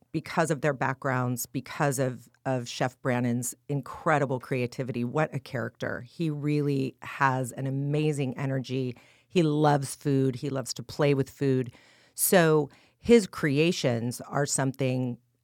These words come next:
Eric and I wouldn't have thought of. I'm happy with a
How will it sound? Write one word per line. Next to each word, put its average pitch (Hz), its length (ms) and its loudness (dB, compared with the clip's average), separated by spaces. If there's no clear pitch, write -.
Eric 143 320 -2
and 123 100 -2
I 120 140 0
wouldn't 120 420 -4
have 117 320 -6
thought 123 320 0
of. 123 120 -2
I'm 131 140 0
happy 127 320 -4
with 120 180 -2
a 110 60 -4